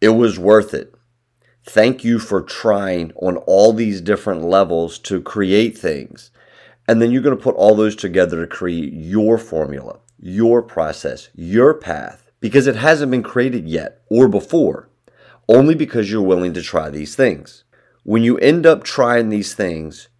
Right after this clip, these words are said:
you are going to have to have failed. And if you do something and it doesn't work,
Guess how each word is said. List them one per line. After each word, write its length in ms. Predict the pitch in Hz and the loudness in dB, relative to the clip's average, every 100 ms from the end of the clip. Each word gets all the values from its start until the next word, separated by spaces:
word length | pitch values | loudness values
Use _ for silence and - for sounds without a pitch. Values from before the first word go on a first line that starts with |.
| _ _ _ | _ _ _
you 200 | - 113 | -2 2
are 120 | 117 | 2
going 420 | 92 107 113 120 117 | 2 4 4 2 0
to 160 | 113 | -6
have 240 | 95 95 - | -2 -2 -2
to 100 | 98 | -2
have 180 | 92 | -2
failed. 460 | - - 78 69 - _ _ _ _ _ _ _ | -4 -8 -8 -10 -16 _ _ _ _ _ _ _
And 140 | 113 113 | 2 2
if 160 | 107 | 2
you 180 | 110 117 | 0 0
do 260 | 104 120 170 | 2 2 2
something 540 | - 107 90 92 87 - | 0 -2 -2 -4 -6 -4
and 120 | 98 | -4
it 120 | 87 | 2
doesn't 320 | 101 98 95 | 2 2 2
work, 400 | 90 117 - - | 4 4 2 -12